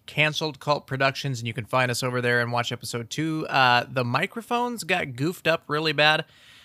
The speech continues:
and it was completely unusable, not fixable. After forty-five minutes of recording, we just decided to say, "Screw it," and we decided to use the camera audio, so it's not very good audio quality.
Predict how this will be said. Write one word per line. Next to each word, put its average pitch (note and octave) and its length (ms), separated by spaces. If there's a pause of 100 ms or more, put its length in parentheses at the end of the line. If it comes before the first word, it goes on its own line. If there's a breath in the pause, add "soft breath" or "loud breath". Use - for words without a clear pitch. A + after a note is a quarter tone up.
(160 loud breath)
and B2+ 120
it B2 60
was A#2 100
completely D3+ 420
unusable, C3+ 600
not B2+ 260
fixable. A#2+ 560
After A#2 300
forty-five B2+ 480
minutes A#2+ 220
of A#2+ 80
recording, B2 380
we A#2 80
just A#2+ 180
decided A#2 400
to A#2 40
say, - 360
"Screw G3 420
it," G#3 240
and C3 240
we A#2+ 80
decided B2+ 520
to - 140
use B2 340
the A#2+ 100
camera C#3+ 320
audio, B2+ 320
so B2 140
it's - 140
not E3+ 240
very G3 200
good F3+ 200
audio D#3 360
quality. C#3 480